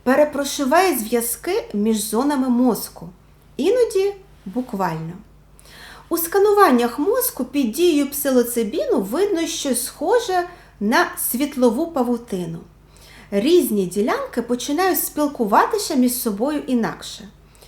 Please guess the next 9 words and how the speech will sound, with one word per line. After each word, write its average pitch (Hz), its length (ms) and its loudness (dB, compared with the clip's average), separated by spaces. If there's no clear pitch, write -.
Те, 247 160 6
що 226 220 -4
було 214 340 0
ізольовано, 220 800 0
з'єднується, 220 880 -2
те, 254 160 6
що 240 220 -2
застрягло, 392 920 2
оживає. 185 640 -2